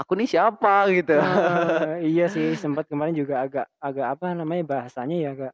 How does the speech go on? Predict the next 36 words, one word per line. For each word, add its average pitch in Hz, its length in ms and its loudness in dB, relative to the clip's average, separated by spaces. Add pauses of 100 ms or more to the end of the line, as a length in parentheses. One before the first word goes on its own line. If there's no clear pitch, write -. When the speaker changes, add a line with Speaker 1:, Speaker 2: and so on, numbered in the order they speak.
Speaker 2:
memang 190 180 -2
mau 185 220 2
nggak 170 160 -2
mau 202 240 2
Speaker 1:
Iya, 190 80 2
iya, 220 80 4
Speaker 2:
sebenarnya 208 320 4
kan. 196 80 6
Speaker 1:
iya. 180 260 4 (220)
Mau, 156 240 4
Speaker 2:
Wah. 175 160 2
Speaker 1:
maunya 226 320 4
nggak 220 160 4
mau 240 80 4
tuh 453 160 -2
nolaknya 254 320 4
bukan, 233 220 2 (180)
bukan 185 220 -2
karena, 190 240 0 (420)
"Wih, 131 160 0
aku 113 240 0 (320)
nggak 117 240 0
ini." 180 80 -2
Speaker 2:
Sibuk 165 320 2
Speaker 1:
Tapi 160 240 2
Speaker 2:
atau, 147 80 0 (240)
Speaker 1:
bukan 180 120 2
Speaker 2:
ya. - 60 -2
Speaker 1:
sibuk 233 300 0
gitu, 220 160 2
tapi, 254 160 2
Speaker 2:
<laughs> 165 400 -2
Speaker 1:
"Ih, - 80 -2
gila, 165 240 0
aku - 180 -10
diundang. 214 300 -2